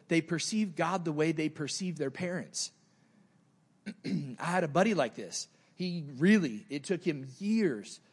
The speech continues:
to get over the fact that God wasn't angry with him one hundred percent of the time because he grew up in a household where his father was abusive and angry. And that's how he viewed God.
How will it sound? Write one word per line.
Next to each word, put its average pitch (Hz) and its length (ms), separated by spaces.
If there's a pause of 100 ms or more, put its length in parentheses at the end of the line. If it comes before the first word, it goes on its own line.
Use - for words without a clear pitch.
(120)
to 160 100
get 156 140
over 165 160
the 143 100
fact 143 460
that 135 220
God 160 280
wasn't 165 320
angry 170 340
with 131 200
him 120 260 (240)
one 147 180
hundred 160 380
percent 160 320
of 147 40
the 143 80
time 175 360 (280)
because 156 240
he 180 120
grew 160 300
up 175 140
in 151 80
a 151 40
household 165 500
where 139 140
his 139 180
father 175 420
was 139 220
abusive 151 640
and 147 120
angry. 151 480 (1160)
And 147 100
that's 160 160
how 196 160
he 208 120
viewed 190 280
God. 214 360